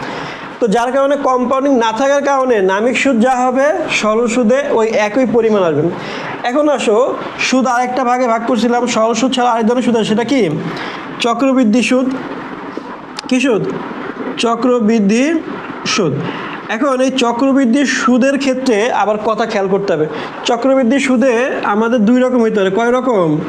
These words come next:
দুই রকম। একটা হলো বার্ষিক দিতে পারে, আরেকটা হলো কি? চক্রবৃদ্ধি থাকতে পারে। কি থাকতে পারে? চক্রবৃদ্ধি।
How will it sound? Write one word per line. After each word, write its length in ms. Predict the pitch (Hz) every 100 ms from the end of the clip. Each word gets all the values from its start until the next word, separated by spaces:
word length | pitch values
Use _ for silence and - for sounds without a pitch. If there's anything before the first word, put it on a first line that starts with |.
| - - - -
দুই 160 | 196 247
রকম। 240 | 196 160
একটা 180 | 190 240
হলো 100 | 262
বার্ষিক 540 | 175 185 196 - 247
দিতে 200 | 247 285
পারে, 200 | 269 262 302 381 - - - - - - - -
আরেকটা 320 | 202 220 226
হলো 120 | 277 285
কি? 300 | 269 165 165 135 - - - - - - - - -
চক্রবৃদ্ধি 460 | 311 302 277 247
থাকতে 240 | 220 214 170
পারে। 160 | 147
কি 120 | -
থাকতে 200 | 277 285
পারে? 180 | 262 175 170
চক্রবৃদ্ধি। 680 | 233 220 247 208 175 139